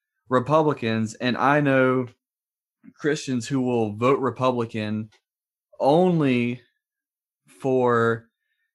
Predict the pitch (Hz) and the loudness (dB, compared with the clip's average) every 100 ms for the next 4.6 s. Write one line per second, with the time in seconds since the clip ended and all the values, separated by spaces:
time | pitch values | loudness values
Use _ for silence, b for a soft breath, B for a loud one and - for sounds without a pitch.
0 | _ 120 131 131 120 107 113 113 110 101 | _ -4 -2 2 2 2 0 -2 -4 -6
1 | 104 101 95 98 - 95 95 - 92 110 | -4 -4 -4 -8 -12 -12 -14 -14 -8 -6
2 | - _ 131 135 135 127 117 113 - 110 | -8 _ 0 0 0 0 -2 -4 -4 -2
3 | 107 107 104 - 107 110 104 110 98 101 | -2 -2 -4 -6 -6 -4 -6 -6 -8 -6
4 | 98 98 101 - - | -8 -8 -12 -14 -20